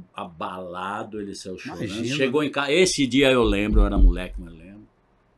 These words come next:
Speaker 1: Pedindo perdão pra minha mãe. Ajoelhou, ficou cego, três horas. Ele ficou cego, não enxergava mais nada. Ficava pedindo, chorando, pedindo perdão.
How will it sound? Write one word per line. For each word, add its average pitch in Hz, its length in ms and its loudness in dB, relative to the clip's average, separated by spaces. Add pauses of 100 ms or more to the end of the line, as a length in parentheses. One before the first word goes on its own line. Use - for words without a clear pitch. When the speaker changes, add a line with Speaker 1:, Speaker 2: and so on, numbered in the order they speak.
(1400)
Speaker 1:
Pedindo 135 340 0
perdão 123 360 4
pra 123 120 8
minha 107 180 -2
mãe. 92 380 -10 (1120)
Ajoelhou, 113 680 0
ficou - 280 -8
cego, 135 520 0 (340)
três 147 320 0
horas. 104 520 -8 (320)
Ele 85 120 -14
ficou 101 220 -12
cego, 87 280 -8
não 85 80 -10
enxergava 87 360 -14
mais 101 180 -12
nada. - 180 -18 (1600)
Ficava 98 220 -12
pedindo, 110 480 -2
chorando, 110 460 -2 (360)
pedindo 107 300 -8
perdão. 95 600 -8